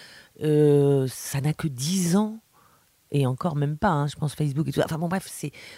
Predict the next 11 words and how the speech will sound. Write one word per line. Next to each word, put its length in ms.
et 120
qu'on 260
ait 80
chacun 380
son 140
portable 360
sur 160
soi, 220
son 220
avatar, 680
son, 260